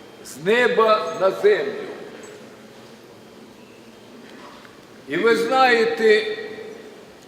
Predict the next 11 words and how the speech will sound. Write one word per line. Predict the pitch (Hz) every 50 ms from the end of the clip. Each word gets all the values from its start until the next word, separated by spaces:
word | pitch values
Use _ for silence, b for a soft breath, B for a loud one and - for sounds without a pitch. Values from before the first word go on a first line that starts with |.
| - - - - - - - - - - - - - -
із | 165 175 160 160 160
Євангелія | 208 220 214 226 233 226 226 208 196 185 190 202 202 196 196 196 196 190 170
слова | - 190 - - 185 185 190 196 202 202 208 196
Господа | - - - - 190 214 214 202 208 214 202 190 196 175 180 190 190 180 - - - 180 180
Ісуса | 175 - - 196 202 196 190 - 185 185
Христа, | 175 - 185 180 190 185 - - - 196 170 143 117 - - - - -
який | 175 175 - - 214 208 196
сказав: | - - - 202 196 190 - 180 196 180 160 135 - - - - - - - - - - - - - - - - - - 120 139
"Я | 180 196 185
бачив | 185 180 - 220 262 294 311 247 - - - 208 180 170 151 - - - -
сатану, | 170 175 170 - 190 180 180 180 190 214 247 285 320 320 - -